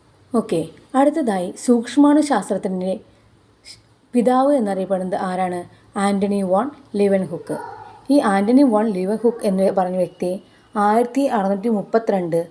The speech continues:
ആയിരത്തി എഴുന്നൂറ്റി ഇരുപത്തിമൂന്ന് എന്നീ കാലഘട്ടത്തിൽ ജീവിച്ചിരുന്ന ഒരു തുണിക്കച്ചവടക്കാരനായിരുന്നു. അദ്ദേഹം തൻ്റെ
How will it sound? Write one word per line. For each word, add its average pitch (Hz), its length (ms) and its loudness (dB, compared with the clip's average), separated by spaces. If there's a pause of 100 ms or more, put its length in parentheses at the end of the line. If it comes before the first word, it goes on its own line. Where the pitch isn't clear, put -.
(280)
ആയിരത്തി 226 420 0
എഴുന്നൂറ്റി 208 460 0
ഇരുപത്തിമൂന്ന് 208 760 -2 (140)
എന്നീ 202 320 0
കാലഘട്ടത്തിൽ 196 600 0
ജീവിച്ചിരുന്ന 180 720 -2 (260)
ഒരു 208 260 4
തുണിക്കച്ചവടക്കാരനായിരുന്നു. 208 1160 0 (460)
അദ്ദേഹം 202 540 0 (240)
തൻ്റെ 208 200 -2